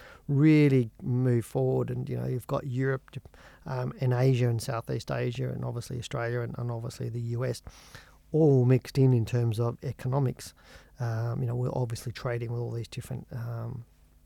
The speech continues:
countries. And if China's moving and it's doing well, then really the rest of the world's gonna be doing well. Same with America. If America's doing well, then it will bring the rest of the world on it. Uh, but America is quite slow, whereas China's got a bigger potential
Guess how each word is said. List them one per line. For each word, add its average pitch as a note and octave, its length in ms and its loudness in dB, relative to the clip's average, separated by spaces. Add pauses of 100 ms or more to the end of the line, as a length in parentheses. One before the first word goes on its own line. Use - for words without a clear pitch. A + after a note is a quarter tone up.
(1040)
countries. C3+ 880 0 (440)
And D3 380 4
if D3+ 140 -2
China's D3+ 480 4
moving C3 340 6
and A#2+ 80 4
it's B2+ 100 -4
doing A#2+ 360 4
well, B2 340 4
then B2+ 340 0
really C#3+ 460 2
the A2+ 120 0
rest A#2 200 -2
of A#2+ 60 -4
the A2+ 80 -4
world's B2+ 200 -4
gonna A#2+ 160 -2
be A2+ 80 -4
doing A#2 220 -4
well. A#2+ 160 -4
Same A#2+ 220 -2
with A#2 100 -4
America. B2 360 -4
If - 100 -16 (280)
America's C3+ 360 -2
doing A#2 200 -6
well, A#2 240 -6 (340)
then B2+ 120 0
it B2+ 80 0
will C3 100 -4
bring B2 260 0
the A2+ 100 -2
rest A#2 260 -8
of A#2 80 -6
the A#2 80 -4
world A2 220 -6
on B2 140 -2
it. A2+ 220 -6
Uh, A#2+ 220 -6
but - 240 -8
America C3 460 -2
is C3 100 0
quite A#2 400 -8
slow, A#2+ 300 -2
whereas G#2+ 240 -6
China's C3 400 -4
got A#2 140 -6
a G#2+ 40 -8
bigger A2+ 240 -4
potential A#2+ 580 -4